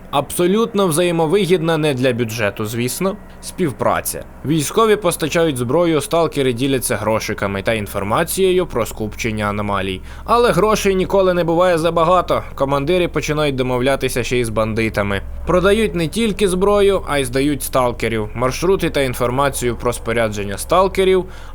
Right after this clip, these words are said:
аби гоп-стопери їх оббирали. Це потім трішечки вильється військовим. Близько дві тисячі одинадцятого керівництво вирішує спробувати проведення повторної операції,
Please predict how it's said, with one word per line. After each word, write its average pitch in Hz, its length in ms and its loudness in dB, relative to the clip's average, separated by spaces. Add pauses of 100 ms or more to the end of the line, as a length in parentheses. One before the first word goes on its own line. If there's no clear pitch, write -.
аби 208 380 4
гоп-стопери 196 960 2
їх 127 320 -2
оббирали. 98 600 -2 (340)
Це 185 180 0
потім 196 420 2
трішечки 170 540 -2
вильється 117 520 0
військовим. 101 640 -2 (240)
Близько 208 440 2
дві 190 140 2
тисячі 185 400 0
одинадцятого 170 760 2
керівництво 135 680 0
вирішує 120 440 2
спробувати 127 600 2
проведення 110 600 0
повторної 104 680 0
операції, 117 720 0